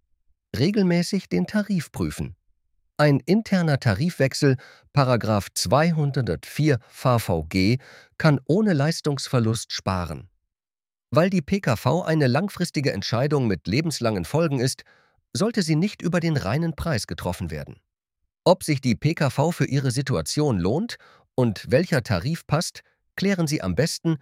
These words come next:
mit einem unabhängigen Experten.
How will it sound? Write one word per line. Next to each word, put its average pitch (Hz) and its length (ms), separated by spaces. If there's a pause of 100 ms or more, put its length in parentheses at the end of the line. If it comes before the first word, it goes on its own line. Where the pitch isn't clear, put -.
(280)
mit 170 220
einem 127 340
unabhängigen 147 800
Experten. - 640